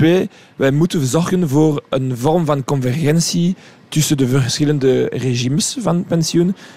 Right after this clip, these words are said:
Daarover, daarover hebben wij al een eerste voorstel. En de derde is de, ehm, financiële haalbaarheid, de trajectoire financière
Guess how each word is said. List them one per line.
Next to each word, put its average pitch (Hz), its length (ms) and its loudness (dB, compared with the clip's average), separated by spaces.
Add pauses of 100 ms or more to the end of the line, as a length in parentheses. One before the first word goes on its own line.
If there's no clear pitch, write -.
Daarover, 143 580 2
daarover 135 420 0
hebben 123 200 -2
wij 127 260 0
al 123 240 -2
een 127 160 -2
eerste 131 300 -4
voorstel. 147 420 -2 (460)
En 131 180 0
de 127 160 2
derde 185 500 0 (400)
is 147 260 0
de, 131 480 2
ehm, 127 220 -4 (180)
financiële 139 720 -2 (120)
haalbaarheid, 156 800 0
de 127 140 -2
trajectoire 131 640 -2
financière 123 600 -2